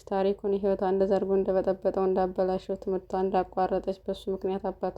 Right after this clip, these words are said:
እንዳስከፋች ምናምን ነግረዋለች። ግን የገዛ ጓደኛው እንደሆነ ደግሞ አያውቅም። እና ሲያውቅ ምን ይሰማው ይሆን?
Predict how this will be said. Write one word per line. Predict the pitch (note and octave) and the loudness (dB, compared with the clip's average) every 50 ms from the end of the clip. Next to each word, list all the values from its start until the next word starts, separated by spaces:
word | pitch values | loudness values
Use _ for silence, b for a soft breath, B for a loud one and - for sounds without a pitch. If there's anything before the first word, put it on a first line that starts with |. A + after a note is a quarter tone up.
| G3 | 0
እንዳስከፋች | F#3 F#3 F#3 G3 F#3 - - - F#3+ - - F#3+ F#3+ - | 0 2 0 0 -2 -4 -6 -6 -6 -6 -6 -6 -6 -4
ምናምን | - G3+ G3+ B3 C4+ B3+ | -2 0 0 0 0 0
ነግረዋለች። | A3+ G3 F#3 F3+ E3+ E3+ - - b b b b b b b b b - | 2 2 2 2 2 2 -2 -6 b b b b b b b b b 4
ግን | D#4+ D4+ | 8 8
የገዛ | C#4+ C4 B3+ C4 A3 A3 A3 G#3 | 10 10 10 10 10 10 8 10
ጓደኛው | G#3 G#3 G3+ G3 G3+ G#3 G3+ G3 G3 F#3+ | 10 10 8 8 8 6 6 6 6 6
እንደሆነ | F#3+ G3 F#3+ F#3 F#3+ F#3+ F#3+ | 4 4 4 4 4 4 4
ደግሞ | G3 G3 G#3+ C4 | 4 4 4 4
አያውቅም። | C4 G#3+ F#3 F3+ F3 - - F#3 - - _ _ - - - | 4 4 4 4 2 0 -4 -6 -8 -10 _ _ -14 -6 -2
እና | G3+ G#3 A#3 B3 | 0 2 0 0
ሲያውቅ | - - A3+ G#3+ G#3+ - | 0 0 0 0 0 0
ምን | F#3+ F#3+ F#3+ F#3+ | 0 2 2 2
ይሰማው | G3 - - - F3+ F3+ F3+ F3+ | 0 0 -2 -2 0 0 2 0
ይሆን? | F#3 F#3 G3+ G3+ | 0 -2 -4 -8